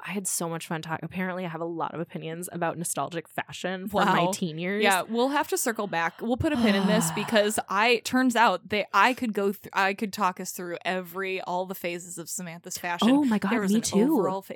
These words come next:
Speaker 2: there was a
Speaker 1: <gasps>
Speaker 2: bodysuit phase. I can't even. I know.
Speaker 1: Corduroy.
Speaker 2: Yes.
Speaker 1: I
Speaker 2: Who is
Speaker 1: was
Speaker 2: she?
Speaker 1: very into
Speaker 2: Ugh.
Speaker 1: corduroy in elementary school. I had multiple pairs of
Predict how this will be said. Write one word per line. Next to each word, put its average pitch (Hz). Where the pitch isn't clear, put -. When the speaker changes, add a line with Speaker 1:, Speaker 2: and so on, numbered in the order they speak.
Speaker 2:
there 202
was 175
a -
Speaker 1:
<gasps> -
Speaker 2:
bodysuit 294
phase. 214
I 233
can't 294
even. 185
I 190
know. 175
Speaker 1:
Corduroy. 190
Speaker 2:
Yes. 160
Speaker 1:
I 185
Speaker 2:
Who 269
is 330
Speaker 1:
was 170
Speaker 2:
she? -
Speaker 1:
very 180
into 160
Speaker 2:
Ugh. 160
Speaker 1:
corduroy 180
in 175
elementary 165
school. 156
I 160
had 170
multiple 165
pairs 156
of -